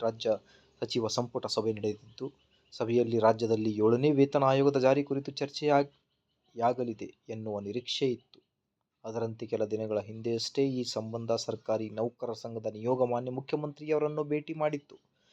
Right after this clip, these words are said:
ಈ ವೇಳೆ ಏಳನೇ ವೇತನ ಆಯೋಗ ಜಾರಿ ಅನುಷ್ಠಾನದ ಕುರಿತು ಮಾನ್ಯ ಮುಖ್ಯಮಂತ್ರಿ ಸಿದ್ದರಾಮಯ್ಯ ಅವರು ಭರವಸೆಯನ್ನು ಕೂಡ ನೀಡಿದರು.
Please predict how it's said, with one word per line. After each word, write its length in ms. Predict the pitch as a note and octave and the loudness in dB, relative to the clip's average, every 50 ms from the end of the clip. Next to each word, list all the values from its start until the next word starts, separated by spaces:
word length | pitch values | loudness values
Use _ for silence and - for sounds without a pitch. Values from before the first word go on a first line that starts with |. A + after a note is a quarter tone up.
| - - - - _ _ _ - | -20 -20 -20 -20 _ _ _ -8
ಈ 140 | A#2+ A#2+ A#2 | -4 -2 0
ವೇಳೆ 300 | A2+ A2+ A2 G#2+ G#2+ A2+ | 2 0 2 2 2 2
ಏಳನೇ 520 | C3+ C#3 B2+ A#2 A2+ A2+ A2+ A2 A2 G#2+ | 4 4 6 6 6 6 6 2 0 -2
ವೇತನ 320 | G#2+ A2+ B2 B2 C#3 C3+ C3+ | 0 0 0 2 2 2 4
ಆಯೋಗ 320 | C3 C3 C3+ C#3 C#3 C#3 | 6 8 8 8 8 10
ಜಾರಿ 260 | B2 C3 B2+ C3+ C3+ | 10 10 8 8 8
ಅನುಷ್ಠಾನದ 480 | C3 C3 C#3 C3+ - - C3+ C3+ C3+ C3+ | 6 4 4 0 0 0 0 2 2 2
ಕುರಿತು 320 | C3 - B2+ B2 - B2 | 0 0 -8 -10 -8 -6
ಮಾನ್ಯ 260 | A#2 A2+ A#2 A#2 A2+ | -4 -4 -4 -4 -4
ಮುಖ್ಯಮಂತ್ರಿ 640 | A2 A2 A2 - - A#2 A2+ A2+ A2 - A#2 A2 G#2+ | -6 -8 -8 -6 -6 -4 -4 -6 -8 -6 -6 -4 -4
ಸಿದ್ದರಾಮಯ್ಯ 680 | - - G#2+ G2+ - A2+ G#2+ A2 G#2+ G#2+ G#2+ G#2+ G#2+ G#2+ | -6 -10 -12 -6 -4 -2 -2 -2 -2 -4 -6 -6 -4 -2
ಅವರು 280 | G2+ G2+ G2 G2 F#2+ | -2 -2 -2 -4 -4
ಭರವಸೆಯನ್ನು 720 | F#2 - _ - - G2 G#2+ A2 - - A#2 A#2 A2+ A2+ A2 | -8 -10 _ -10 -6 -4 -4 -4 -4 -8 -8 -6 -6 -6 -8
ಕೂಡ 160 | - - G2+ G2 F#2 F#2 G2 G#2+ G#2 | -2 0 0 0 0 -2 -4 -6 -8
ನೀಡಿದರು. 460 | A2+ A#2 A2+ A2 G#2 - F#2+ - | -6 -4 -4 -4 -4 -4 -8 -14